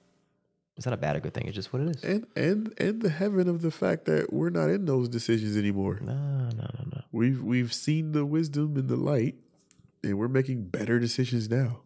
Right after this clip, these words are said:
Speaker 1: That's real.
Speaker 2: 'Cause we could very well be caught up in that hell right now.
Speaker 1: That's right.
Speaker 2: It's a lot of people that are caught up in that hell.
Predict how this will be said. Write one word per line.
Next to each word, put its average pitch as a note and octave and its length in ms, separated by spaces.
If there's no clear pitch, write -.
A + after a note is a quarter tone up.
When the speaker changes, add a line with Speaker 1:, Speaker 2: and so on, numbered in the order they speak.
Speaker 1:
That's - 220
real. - 140
Speaker 2:
'Cause A2 160
we A#2+ 140
could G#2 140
very C#3+ 360
well D3+ 220
be C#3 160
caught C#3+ 360
up C#3 140
in C#3 120
that C3 160
hell B2 420
right B2+ 240
now. D3+ 340
Speaker 1:
That's - 160
right. - 120
Speaker 2:
It's - 340
a G2+ 80
lot C3+ 300
of D#3 100
people C#3+ 260
that C3+ 120
are C#3 40
caught E3+ 280
up F3+ 120
in E3 100
that E3 160
hell. D#3 360